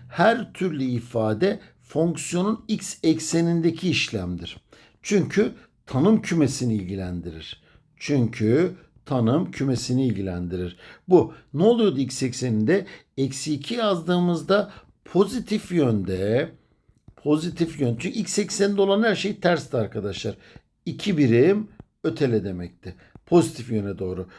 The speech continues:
O zaman bir nereye gelecektir? Birin geldiği yer üç, üçün geldiği yer beş. O zaman bizim grafiğimiz üç ve beşten geçiyor demektir. Üç ve beşten geçiyor. Cevabımız Edirne seçeneği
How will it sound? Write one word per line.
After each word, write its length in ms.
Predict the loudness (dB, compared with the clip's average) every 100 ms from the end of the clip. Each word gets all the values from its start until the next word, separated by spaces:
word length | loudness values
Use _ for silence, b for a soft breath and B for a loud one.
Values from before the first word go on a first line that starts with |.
| B -8
O 80 | -2
zaman 320 | 2 2 2
bir 220 | 2 4
nereye 240 | 4 2
gelecektir? 640 | 2 0 0 -4 -4 -8 -8 b b -4
Birin 320 | 0 2 4
geldiği 460 | 4 4 2 0 2
yer 160 | 2
üç, 440 | 0 -4 -6 -6 -8
üçün 360 | -6 -4 0
geldiği 460 | 4 4 2 0 0
yer 300 | 0 -2 -2
beş. 320 | -2 -2 -4
O 60 | -4
zaman 280 | -2 -2
bizim 260 | -2 -2 2
grafiğimiz 680 | 4 2 2 0 0 0 -6 B B _
üç 260 | -6 -6 0
ve 180 | 2 4
beşten 460 | 2 2 -4 -4
geçiyor 360 | -4 -8 -10 -8
demektir. 500 | -8 -10 -10 -6 -6 B B B -4
Üç 260 | -4 0 0
ve 160 | 2
beşten 440 | 2 0 -4 -4 -2
geçiyor. 420 | -4 0 0 0 B B B 2
Cevabımız 840 | 4 6 2 0 0 0 -4 -16 b b -6
Edirne 440 | -4 0 0 0 -2
seçeneği 800 | -4 -8 -6 -2 0 -2 -4